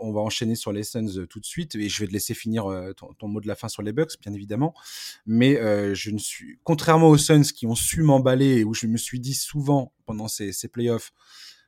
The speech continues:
euh, que cette équipe avait vraiment une, une dynamique qui me, qui, qui me,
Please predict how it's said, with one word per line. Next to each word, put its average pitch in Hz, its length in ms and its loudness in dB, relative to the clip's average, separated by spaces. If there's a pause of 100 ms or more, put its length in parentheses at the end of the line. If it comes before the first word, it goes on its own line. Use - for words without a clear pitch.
(120)
euh, 90 520 -6 (220)
que 127 100 -8
cette - 220 -2
équipe 147 300 -2
avait 107 180 0
vraiment 131 500 4
une, 95 440 -4 (1080)
une 120 220 4
dynamique 151 840 6
qui 120 200 -2
me, 107 320 2
qui, - 360 -16
qui - 160 -8
me, 107 120 -2